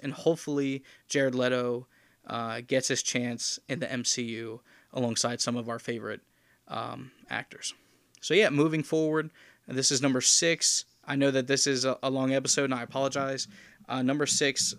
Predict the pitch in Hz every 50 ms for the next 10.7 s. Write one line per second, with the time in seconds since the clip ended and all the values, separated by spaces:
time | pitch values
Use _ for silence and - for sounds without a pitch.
0 | - - 143 135 131 139 147 151 - - 139 131 131 127 131 131 135 127 120 127
1 | 127 127 127 127 123 120 120 127 131 123 127 120 131 123 123 123 120 120 117 -
2 | - 127 127 123 127 127 127 127 127 127 131 - _ _ _ - - - - -
3 | _ _ _ - 139 131 120 117 120 120 120 120 123 123 - - 147 160 185 180
4 | 180 156 135 131 131 131 131 131 131 123 - - - - _ _ _ _ _ _
5 | _ _ _ _ _ _ _ _ _ _ _ _ _ _ _ - - _ _ _
6 | _ _ - - - 147 135 131 131 127 123 127 123 123 127 - - - 139 139
7 | 143 135 135 135 131 131 131 127 - - - - _ _ _ _ _ _ _ _
8 | _ _ _ _ _ - 113 120 123 - - - - - 160 175 180 - - -
9 | 170 156 147 147 147 147 151 143 - - - - - - _ _ _ _ _ _
10 | _ - 135 123 139 131 127 127 127 123 123 127 123